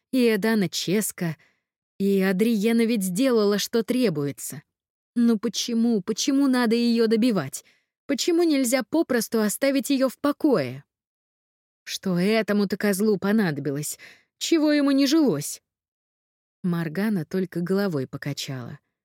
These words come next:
Адриена и сама не понимала, что становится не просто хорошенькой, красивой, по-настоящему красивой. Белая кожа,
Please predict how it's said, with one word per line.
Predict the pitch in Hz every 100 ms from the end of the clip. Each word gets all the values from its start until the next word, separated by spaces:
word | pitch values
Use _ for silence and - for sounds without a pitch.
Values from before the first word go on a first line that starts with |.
| _ _ _ _ _ _ _
Адриена | 165 160 151 156 160 156
и |
сама | 151 160 160 165
не | 156
понимала, | - 147 143 175 147
что | 151 - 156
становится | - 160 165 160 - 180
не | 196
просто | - 277 - 196
хорошенькой, | - 185 165 139 - 120 - 107 - _ _ _ _ -
красивой, | 170 156 - - 175 151 120 - - _ _ _ _ -
по-настоящему | 220 214 - 233 240 233 - 151 147
красивой. | - 175 180 - 147 120 143 - _ _ _ _ _ _ -
Белая | 175 180 214 147 139
кожа, | - 165 175 156